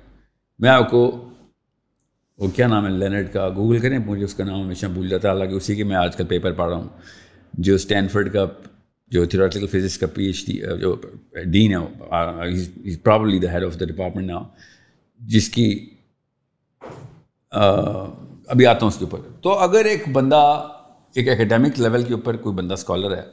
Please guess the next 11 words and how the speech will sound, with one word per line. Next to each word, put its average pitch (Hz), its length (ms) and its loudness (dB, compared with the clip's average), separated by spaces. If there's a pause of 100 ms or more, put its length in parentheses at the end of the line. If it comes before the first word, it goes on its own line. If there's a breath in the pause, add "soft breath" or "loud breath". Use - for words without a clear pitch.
उसकी 160 320 -2
कोई 165 220 0
फिजिक्स 135 300 0
की 156 140 -4 (720)
थ्योरी 123 220 6
भी 127 80 4
आ 104 160 6
गई 110 160 -2
है 101 340 -4
और, 120 280 2 (1900 soft breath)
अ, 104 40 -4